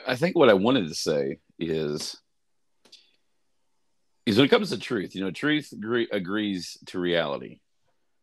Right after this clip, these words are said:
Truth matches its object. Truth is, is simply telling it like it is. Truth, you know, we, we have this ordeal going on right now. Um, you and I were kinda joking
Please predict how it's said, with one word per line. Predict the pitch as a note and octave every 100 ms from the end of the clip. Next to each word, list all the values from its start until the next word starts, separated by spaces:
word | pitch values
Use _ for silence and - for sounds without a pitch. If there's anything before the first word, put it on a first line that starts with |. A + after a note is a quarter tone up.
| _
Truth | - F#2+
matches | G2+ G#2 G#2 G2+
its | F#2
object. | F#2+ F2+ D2+ - - - - -
Truth | - F#3+ F#2+
is, | D#2+ -
is | - D#2+ -
simply | G#2 F#2 E2+
telling | - F#2 E2+ D#2+
it |
like | - D#2+ D#2
it | D#2+
is. | D2+ C#2+ -
Truth, | - F#3+ - - - - _ _ _
you | - A#2
know, | A2+ A2
we, | B2 A#2+
we | A#2+ A2+
have | B2+ B2
this | G#2+ G#2+ G2
ordeal | - A2 G2 A2+ A2
going | G#2 G2+ G2+
on | F#2+ F#2
right | F#2 D#2
now. | F#2 F2 D#2+ D2 C2 D2
Um, | D#2+ D2 C#2+ C2 - _ _ - - _ _ _ _ - -
you | - A2
and |
I | A2
were | G2+
kinda | F#2 G#2+ F#2
joking | D#2+ F2+ F2 F#2+ D#2+